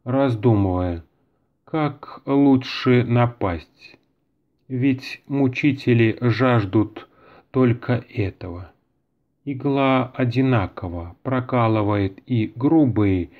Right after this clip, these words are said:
льняные, и тонкие шелковые ткани.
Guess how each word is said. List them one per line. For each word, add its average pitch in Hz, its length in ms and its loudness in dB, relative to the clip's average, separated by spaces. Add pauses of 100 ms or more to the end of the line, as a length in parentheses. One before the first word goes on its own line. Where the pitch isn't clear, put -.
(220)
льняные, 139 840 2 (340)
и 143 420 -2
тонкие 127 720 2
шелковые 90 840 -2
ткани. 85 600 -8